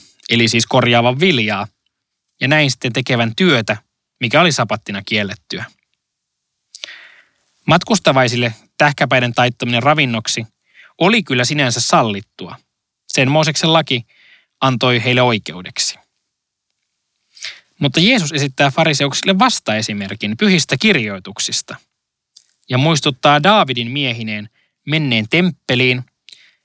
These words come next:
jossa he söivät näkyleivät. Ensimmäisen Samuelin kirjan luvussa kaksikymmentäyksi kerrotaan Daavidista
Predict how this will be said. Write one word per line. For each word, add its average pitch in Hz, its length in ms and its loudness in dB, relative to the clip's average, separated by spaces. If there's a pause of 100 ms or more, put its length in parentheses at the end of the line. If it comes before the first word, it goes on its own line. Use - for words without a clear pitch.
(120)
jossa 139 320 0
he 135 120 2
söivät 131 460 0
näkyleivät. 104 960 -4 (1300)
Ensimmäisen 165 480 2
Samuelin 139 440 2
kirjan 110 360 0 (100)
luvussa 120 320 -2
kaksikymmentäyksi 123 920 0
kerrotaan 110 460 0
Daavidista 110 680 0